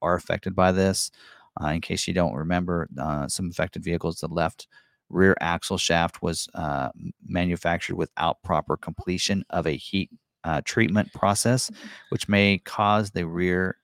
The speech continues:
the left rear axle shaft to break. The bro-, a broken rear axle shaft could result in a loss of motive power and the inability to hold the vehicle in park.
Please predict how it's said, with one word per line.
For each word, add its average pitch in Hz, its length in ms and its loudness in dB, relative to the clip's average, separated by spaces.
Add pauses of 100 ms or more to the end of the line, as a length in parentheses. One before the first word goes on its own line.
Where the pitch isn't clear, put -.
(140)
the - 80 -6
left 120 300 4
rear 107 160 4
axle 95 360 0
shaft 85 460 2 (240)
to - 80 -8
break. - 540 2 (520)
The 82 200 2
bro-, 98 340 6
a 90 120 -2
broken 104 380 6
rear 90 160 2
axle 78 280 -2
shaft 85 360 0
could 95 160 -2
result 87 360 -2
in 87 80 -4
a 85 80 -2
loss 82 340 0
of 76 400 -2
motive 85 360 -2
power 90 440 2 (400)
and 87 100 -4
the 82 80 0
inability 85 600 0
to 76 280 -4
hold 76 440 -4
the 80 80 -4
vehicle 73 400 -6
in 71 160 -6
park. - 400 -4